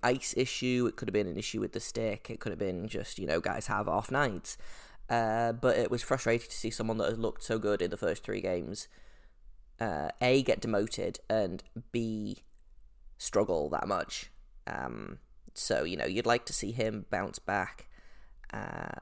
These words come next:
maybe not next game because we're playing Tampa, and I fully expect us to get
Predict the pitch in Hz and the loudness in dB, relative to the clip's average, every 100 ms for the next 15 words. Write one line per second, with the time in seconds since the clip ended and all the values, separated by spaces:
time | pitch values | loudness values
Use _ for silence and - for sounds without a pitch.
0 | - 120 120 151 170 120 110 - 117 127 | -12 -4 0 2 0 0 -2 -2 0 2
1 | 147 131 92 92 101 101 - 110 - 127 | 0 0 -4 -2 -2 -2 -4 -4 2 4
2 | 135 117 113 98 117 110 107 - - 101 | 4 0 -2 -2 -2 -2 -2 -2 -2 -2
3 | - 104 - 107 107 113 104 - | -2 -8 -8 -8 -4 -2 -2 -6